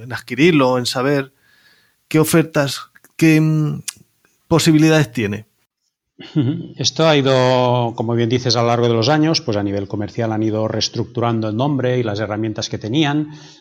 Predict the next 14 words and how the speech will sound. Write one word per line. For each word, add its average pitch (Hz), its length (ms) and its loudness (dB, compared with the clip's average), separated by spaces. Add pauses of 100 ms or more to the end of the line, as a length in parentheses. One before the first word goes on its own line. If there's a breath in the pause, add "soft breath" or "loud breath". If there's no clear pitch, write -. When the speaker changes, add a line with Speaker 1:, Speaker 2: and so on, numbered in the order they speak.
Speaker 2:
Antes 104 200 -4
hablábamos 107 340 -2
esto, 110 120 -8
pues, 101 180 -6
del, 104 380 -8 (260 soft breath)
del 113 260 -6
plan 110 480 -2
trescientos, 131 640 -2
el 110 180 -4
quinientos, 127 600 -2
luego 113 180 -4
apareció 113 500 -6
el 113 160 -6
plan 123 220 -2